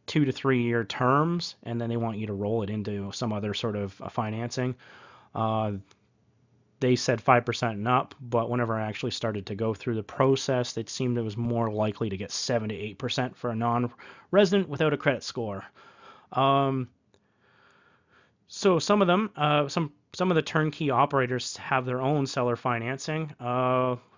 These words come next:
this one, for instance, was a fifteen year pers-, uh, fifteen year, uh, loan, nine percent,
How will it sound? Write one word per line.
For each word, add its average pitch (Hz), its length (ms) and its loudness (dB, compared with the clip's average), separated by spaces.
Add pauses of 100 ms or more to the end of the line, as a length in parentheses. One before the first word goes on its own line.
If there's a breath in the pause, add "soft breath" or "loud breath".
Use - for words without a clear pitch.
this 135 240 0
one, 123 240 0
for 120 200 -4
instance, 123 520 -6
was 117 360 -2
a 113 220 -4
fifteen 139 460 -4
year 127 200 0
pers-, - 360 -10
uh, 120 160 -4
fifteen 160 500 -2
year, 131 580 0
uh, 120 360 -4
loan, 127 580 -2 (340 soft breath)
nine 135 360 -2
percent, 135 600 -2